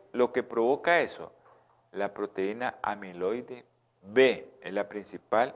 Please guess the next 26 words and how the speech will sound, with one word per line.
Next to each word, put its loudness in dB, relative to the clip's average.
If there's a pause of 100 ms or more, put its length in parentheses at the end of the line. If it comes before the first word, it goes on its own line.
(120)
y -8
ya 4
después 0
las -8
ramificaciones -4
y -16
todo 0
lo 0
que -10
pasa -6
con -4 (960)
el -8
otro -2
producto -2
de 2
desecho -6
que -6
es -8
el -12
tau. 2 (1500)
Ok, 0 (1000)
¿qué 4
problemas -2 (400)
te 0
pueden 2
afectar 0